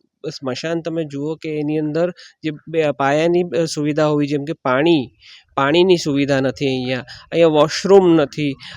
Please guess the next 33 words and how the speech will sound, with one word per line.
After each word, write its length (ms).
અહીં 180
તમે 260
જુઓ 220
લાઇટની 460
વ્યવસ્થાઓ 540
પણ 200
વ્યવસ્થિત 460
નથી. 220
અહીંયા 240
જે, 440
જે 240
જગ્યાએ 400
ડેડ 220
બોડીને 340
મૂકીને 600
એમને 280
જ્યારે 240
અંતિમ, 440
જ્યારે 520
એમને 280
જ્યારે 220
સળગાવવામાં 680
આવે 140
છે, 100
એમને 220
જ્યારે 320
એ 200
કરવામાં 360
આવે 140
છે, 240
એના 220
માટે 280
પણ 180